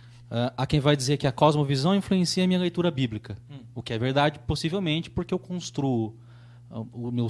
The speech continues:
Speaker 1: campo simbólico muito antes de eu entender e
Speaker 2: Sim.
Speaker 1: interpretar a Bíblia,
Speaker 2: Isso.
Speaker 1: desde criança.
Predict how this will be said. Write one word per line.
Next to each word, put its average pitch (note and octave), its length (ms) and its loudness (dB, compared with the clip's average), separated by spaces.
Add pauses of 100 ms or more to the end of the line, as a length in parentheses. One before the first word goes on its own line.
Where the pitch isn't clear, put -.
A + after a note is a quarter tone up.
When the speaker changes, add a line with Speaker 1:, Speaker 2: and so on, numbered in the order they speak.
(120)
Speaker 1:
campo B2 180 0
simbólico D#3+ 480 2
muito G#3 300 4
antes F3+ 260 0
de F#3 80 2
eu G3 120 2
entender F#3+ 440 0
e E3 40 4
Speaker 2:
Sim. F3+ 80 10
Speaker 1:
interpretar E3+ 340 4
a - 20 2
Bíblia, C3+ 320 2
Speaker 2:
Isso. B2+ 180 8
Speaker 1:
desde C3+ 200 0
criança. B2 480 -2